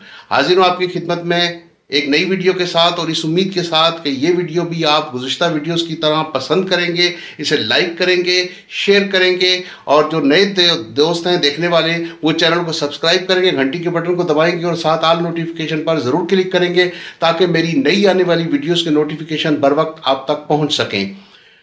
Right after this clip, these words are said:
जैसा कि आप में से काफ़ी लोग दोस्त जो है वो ये जानते हैं कि मेरे पास आजकल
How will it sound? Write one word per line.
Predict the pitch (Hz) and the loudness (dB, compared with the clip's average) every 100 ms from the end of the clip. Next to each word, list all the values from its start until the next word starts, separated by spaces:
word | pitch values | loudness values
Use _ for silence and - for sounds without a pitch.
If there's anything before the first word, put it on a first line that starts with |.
| _ _ | _ _
जैसा | 123 165 190 | 2 2 4
कि | 196 196 196 196 - | 2 4 4 0 0
आप | 160 180 170 | 2 2 0
में | 185 | -2
से | 185 185 185 - - _ - | 2 2 0 -4 -16 _ -2
काफ़ी | 175 175 | 0 0
लोग | 185 170 170 170 - _ _ _ - - | 0 2 2 0 -12 _ _ _ -20 -16
दोस्त | 113 147 170 | 0 2 2
जो | 165 175 | 2 4
है | 175 | 6
वो | 170 160 | 4 2
ये | 151 | 2
जानते | 139 135 139 185 | 2 0 2 2
हैं | 185 180 | 2 2
कि | 156 | 2
मेरे | 147 165 | 2 2
पास | 165 160 165 - 143 | 2 2 2 -4 -2
आजकल | 143 - 156 156 | -2 0 -2 0